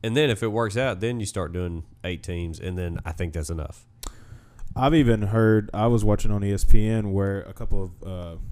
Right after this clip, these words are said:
Speaker 2: analysts were saying they would like to see, even if it stayed at four teams, the semis be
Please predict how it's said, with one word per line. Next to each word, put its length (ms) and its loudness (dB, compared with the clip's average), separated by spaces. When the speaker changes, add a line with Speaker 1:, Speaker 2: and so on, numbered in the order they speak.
Speaker 2:
analysts 440 -6
were 120 6
saying 340 -8
they 140 -4
would 100 -6
like 240 -14
to 80 -6
see, 460 -10
even 260 -6
if 100 -8
it 80 -8
stayed 260 -10
at 80 -2
four 260 -2
teams, 500 -4
the 80 -6
semis 640 -6
be 340 -8